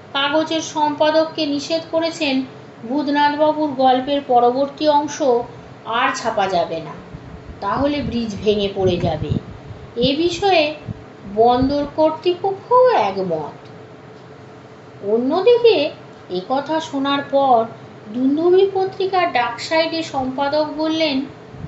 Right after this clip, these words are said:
"কেন? আমি কেন ছাপা বন্ধ করব? আপনারা কোন আইনে আমাকে লেখাটা বন্ধ করতে বলছেন?"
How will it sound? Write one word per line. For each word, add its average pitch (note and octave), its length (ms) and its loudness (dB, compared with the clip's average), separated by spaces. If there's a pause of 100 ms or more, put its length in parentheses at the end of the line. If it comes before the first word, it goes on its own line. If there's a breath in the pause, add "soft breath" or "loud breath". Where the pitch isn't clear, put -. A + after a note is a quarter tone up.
(180)
"কেন? G4 220 2 (920)
আমি E4+ 240 0
কেন G4+ 220 0
ছাপা F#4+ 360 0
বন্ধ F#4+ 280 2
করব? G#4+ 520 2 (540)
আপনারা E4+ 520 2
কোন F4+ 340 -2
আইনে F4 280 2
আমাকে E4+ 360 0
লেখাটা C#4+ 400 2
বন্ধ A3+ 340 4
করতে G3+ 360 0
বলছেন?" E3 680 -6